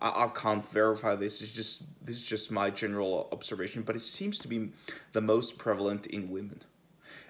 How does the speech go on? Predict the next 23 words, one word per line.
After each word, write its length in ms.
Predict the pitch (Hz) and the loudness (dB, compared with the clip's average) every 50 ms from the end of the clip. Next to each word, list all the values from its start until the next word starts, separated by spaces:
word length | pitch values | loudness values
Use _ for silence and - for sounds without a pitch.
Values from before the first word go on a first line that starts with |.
| - _ - | -8 _ 2
And 500 | 135 131 127 127 127 123 123 120 120 - - - _ _ _ _ _ _ _ _ _ _ _ _ _ _ _ _ _ _ _ _ _ _ _ _ _ - | 4 4 4 4 2 2 0 -2 -4 -8 -12 -14 _ _ _ _ _ _ _ _ _ _ _ _ _ _ _ _ _ _ _ _ _ _ _ _ _ 2
that 360 | 131 139 147 156 156 151 - | 6 6 8 8 6 2 0
means 360 | 127 120 117 117 117 117 - | 0 2 2 2 2 0 0
that 300 | 117 113 110 107 107 - | 4 6 6 6 4 2
the 60 | 117 110 | 0 0
majority 760 | 110 110 110 - - 151 139 131 120 - - 113 107 107 | 0 0 0 2 4 6 6 6 6 6 4 4 4 4
of 320 | - - - 107 107 104 101 | 4 2 0 0 0 0 2
the 80 | 104 | 2
women, 440 | 101 101 104 90 87 90 95 135 143 - - _ _ _ _ _ _ _ _ _ _ - | 4 4 4 2 2 -2 -4 -4 -6 -8 -12 _ _ _ _ _ _ _ _ _ _ 2
or 240 | - 113 110 - - - - - | 4 4 4 4 0 -4 -4 0
the 80 | 117 | 2
majority 520 | 113 120 117 - 139 147 151 156 147 - 117 | 2 2 4 6 6 6 6 6 4 2 0
of 120 | 101 101 | 2 4
the, 160 | 107 104 - - | 2 2 2 2
of 180 | - 107 104 | 0 0 0
the 80 | 104 101 | -2 -4
people 280 | - 117 104 - 104 | -4 -6 -6 -2 -2
who 40 | 101 | -2
suffer 300 | 101 - - 107 - 101 | -2 -2 -4 -4 -6 -8
from 420 | 98 - - 104 92 92 95 101 - - - - - - - _ _ _ _ - | -6 -2 0 0 0 0 -2 -6 -10 -14 -20 -20 -20 -20 -20 _ _ _ _ -2
this 260 | 107 117 117 - - | 2 2 2 2 0
brain 360 | - - 117 113 110 107 107 | 0 2 4 4 4 4 2
fog, 400 | 104 - 104 92 98 101 110 - | -2 0 2 2 4 2 2 -2